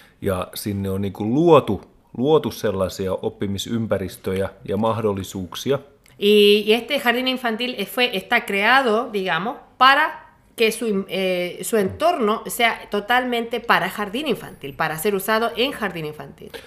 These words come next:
Speaker 1: On erilaisia tiloja.
Speaker 2: Eh, por ejemplo, hay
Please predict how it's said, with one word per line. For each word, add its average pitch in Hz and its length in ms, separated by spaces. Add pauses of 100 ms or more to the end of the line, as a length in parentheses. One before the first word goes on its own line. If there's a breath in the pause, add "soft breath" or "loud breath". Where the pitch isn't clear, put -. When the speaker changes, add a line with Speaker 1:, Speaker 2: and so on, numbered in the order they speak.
(180 loud breath)
Speaker 1:
On 110 220
erilaisia 113 680 (100)
tiloja. 117 520 (240)
Speaker 2:
Eh, 185 120
por 196 180
ejemplo, 185 420
hay 185 240